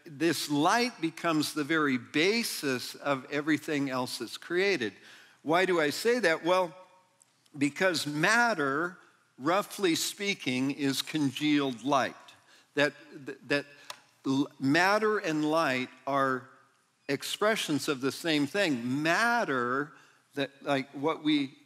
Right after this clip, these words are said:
experience as solid, what we, what has weight, what, you know, <laughs> could weigh us down or, or, or hold us up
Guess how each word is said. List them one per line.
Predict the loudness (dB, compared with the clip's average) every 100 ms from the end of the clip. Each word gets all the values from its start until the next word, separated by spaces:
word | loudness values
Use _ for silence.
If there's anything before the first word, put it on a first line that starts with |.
| -10
experience | -8 -6 -4 0 0 0 -2
as | -4 -4
solid, | -4 -2 0 2 0 0 0 -2 -2
what | -6 -2
we, | -2 -2 -6 -14 -6
what | -2 -2
has | -2 -2 0 -2
weight, | -6 -2 0 0 -2 -6
what, | -4 -4 -4 -12 -10
you | -6
know, | -4 -6 -12 -16 -16
<laughs> | -16 -20 -8
could | -4 0
weigh | 2 4 4
us | 0 -2
down | 0 2 2 0 -2
or, | -6 -10 -20 _ -12
or, | -10 -10 -16 -20 -10
or | -6 -4
hold | -2 0 2 0
us | 0
up | 0 0 -2